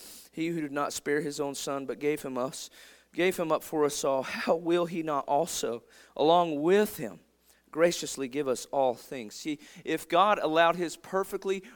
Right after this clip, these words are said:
righteous son to suffer, how will he not, along with him, graciously give us all things that lead to his glory?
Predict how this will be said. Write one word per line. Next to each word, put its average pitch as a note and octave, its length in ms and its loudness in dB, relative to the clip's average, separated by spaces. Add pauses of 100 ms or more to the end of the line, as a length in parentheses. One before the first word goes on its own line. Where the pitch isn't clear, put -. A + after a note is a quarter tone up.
(140)
righteous D#3+ 500 4
son E3 500 -2 (360)
to B2+ 120 -4
suffer, - 580 -2 (300)
how D#3+ 180 8
will F#3 140 4
he F#3 140 -2
not, E3 380 4
along D#3+ 400 4
with F#3 240 0
him, C#3 260 -8 (480)
graciously F3 640 0
give E3+ 240 0
us D3+ 180 2
all D#3+ 220 4
things D#3 300 -6
that C3+ 160 -2
lead D3 240 -2
to C3 160 -6
his B2 180 -8
glory? G2 320 -14